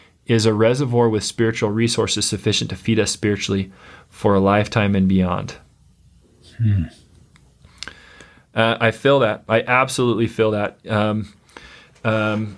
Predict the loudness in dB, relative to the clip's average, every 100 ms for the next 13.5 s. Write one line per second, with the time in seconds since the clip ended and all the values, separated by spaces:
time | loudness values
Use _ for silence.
0 | -12 -4 -2 -2 -4 -4 -2 -2 0 0
1 | 0 0 0 0 -2 -2 -2 -4 -14 -6
2 | 0 4 4 2 0 -2 -2 -2 -2 0
3 | -2 -2 -2 -2 -2 -2 -2 -4 -2 2
4 | 4 2 0 -2 -2 -4 -4 -4 -4 -4
5 | -4 -4 -4 -4 -4 -2 -2 -4 -8 -20
6 | -20 -20 _ 0 2 2 0 -2 -2 0
7 | 0 -4 -8 -4 -2 0 0 0 0 0
8 | -2 -4 -6 -4 -4 -6 -6 -6 -6 -6
9 | -8 -10 -14 _ _ _ _ _ _ _
10 | _ _ _ _ -14 -2 -2 0 -2 -2
11 | 0 0 0 2 2 0 0 0 -2 -8
12 | -4 0 2 0 -4 -12 _ _ _ -8
13 | 0 2 2 0 -10